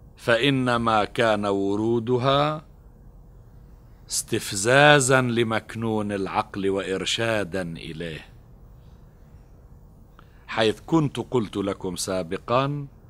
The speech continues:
بالعلاقة بين الأصول والفروع وبين ما ينبغي أن يدرك ويعرف وما بين ما ينبغي أن يعمل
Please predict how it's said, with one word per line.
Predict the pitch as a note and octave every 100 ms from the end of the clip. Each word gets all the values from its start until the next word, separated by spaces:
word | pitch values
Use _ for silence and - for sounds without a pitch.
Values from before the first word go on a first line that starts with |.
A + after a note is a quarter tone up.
| - - - - - - F2
بالعلاقة | G#2 G2+ F2+ G#2 A2+ B2+ - G#2+ - G#2 G2+ G#2+ - - - - - - - - - - - - - - - - -
بين | F2 G#2 G#2+ G2+
الأصول | G2 E2+ F#2 - A2 G2
والفروع | F#2+ F#2 F2 F#2 F#2+ B2 C3+ A2 G2 - - - - - - - - - - - - - - - - - - - -
وبين | F#2 F#2 G#2+ A2 G2+
ما | G2 G2+ G2
ينبغي | G#2+ A2+ F#2+ F#2 F#2 F2 G2
أن | G2
يدرك | C3 B2 C3 C3 - - - - - - - -
ويعرف | F2 G2+ B2 A2 B2+ C3 B2
وما | G2+ F#2+ F#2+
بين | F2+ G#2+ A2 G#2 G2 - - - - -
ما | F#2+
ينبغي | G2+ A2+ G#2+ A2 G#2 F#2+ F#2
أن | F#2
يعمل | G#2+ D2 C#2+ C2+ -